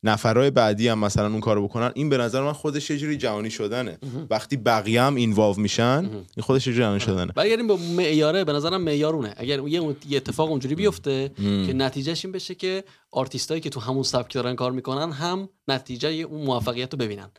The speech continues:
Speaker 1: مهم.
Speaker 2: اینکه یه نفر یا یه آهنگ تبدیل بشه به
Speaker 1: فقط
Speaker 2: یه
Speaker 1: میشه
Speaker 2: موفق.
Speaker 1: آرتیسته.
Speaker 2: آره.
Speaker 1: فقط میشه
Speaker 2: اونم خوبه ها،
Speaker 1: آرتیسته.
Speaker 2: اون باید بالاخره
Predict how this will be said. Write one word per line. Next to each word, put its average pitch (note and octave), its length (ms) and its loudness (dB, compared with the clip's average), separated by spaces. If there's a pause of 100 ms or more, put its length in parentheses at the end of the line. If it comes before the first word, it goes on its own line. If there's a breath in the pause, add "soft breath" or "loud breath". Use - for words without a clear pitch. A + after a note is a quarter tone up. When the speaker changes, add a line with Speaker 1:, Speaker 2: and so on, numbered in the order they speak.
(160 soft breath)
Speaker 1:
مهم. G#2 280 2
Speaker 2:
اینکه A2+ 260 -2
یه D3 260 2
نفر C3+ 320 -2
یا B2+ 160 -2
یه C3+ 160 0
آهنگ A#2+ 420 -4
تبدیل B2+ 340 -8
بشه C3 200 -4
به B2 80 6
Speaker 1:
فقط D3+ 140 2
Speaker 2:
یه C3 60 0
Speaker 1:
میشه C3+ 180 0
Speaker 2:
موفق. F#3 160 4
Speaker 1:
آرتیسته. B2 540 -4
Speaker 2:
آره. A2+ 240 0
Speaker 1:
فقط A#2+ 280 -4
میشه A#2+ 160 0
Speaker 2:
اونم A#3 120 4
خوبه A#3 220 4
ها، D#3+ 100 6
Speaker 1:
آرتیسته. D#3 160 0
Speaker 2:
اون F#3 100 -2
باید E3+ 160 2
بالاخره E3 460 -2